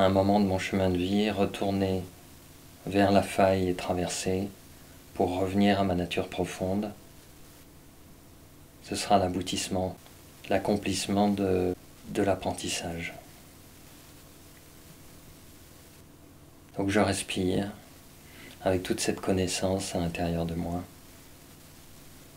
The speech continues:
avec, euh, cette reconnaissance de ce chemin, de ce que je suis venu faire ici,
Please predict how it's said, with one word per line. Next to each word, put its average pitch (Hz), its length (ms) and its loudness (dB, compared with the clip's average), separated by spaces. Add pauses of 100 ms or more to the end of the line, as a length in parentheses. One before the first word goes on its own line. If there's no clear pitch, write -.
(1600)
avec, 90 500 -4
euh, 90 260 0 (300)
cette - 300 -4
reconnaissance 98 1160 0 (420)
de 95 60 -4
ce - 180 -2
chemin, 95 480 2
de 101 100 4
ce 95 100 -2
que - 120 -6
je 92 160 -2
suis 95 240 -4
venu 92 260 0
faire 90 280 -2
ici, 95 480 -4